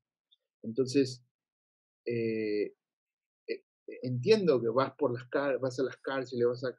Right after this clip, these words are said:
pero tenés que discipular a la gente y llevarla a que dé fruto, si no, no, no, estás llenando la iglesia solo de gente,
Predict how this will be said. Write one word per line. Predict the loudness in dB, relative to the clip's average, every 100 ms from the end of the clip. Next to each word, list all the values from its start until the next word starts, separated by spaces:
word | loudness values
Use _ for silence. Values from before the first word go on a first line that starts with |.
| -8
pero | -8 -6
tenés | -8 -10 -6
que | -2
discipular | -2 -4 -8 -4 -2 -2 0
a |
la | -2 -4
gente | -6 -6 -6
y | -6
llevarla | -2 0 0 -2
a | -4
que | -4
dé | -2 -4 -4
fruto, | -4 -4 -4 -8
si | -6 -6
no, | -4 -4 -6 -10 _ _ _
no, | -8 -6 -6 -8
no, | -6 -4 -6 -8 -12 -10 -10
estás | -4 -2 -2 -6 -6
llenando | -4 -4 -2 -2
la | 0
iglesia | -2 -4 -6
solo | -4 -2 0
de | -2 -4
gente, | -4 6 12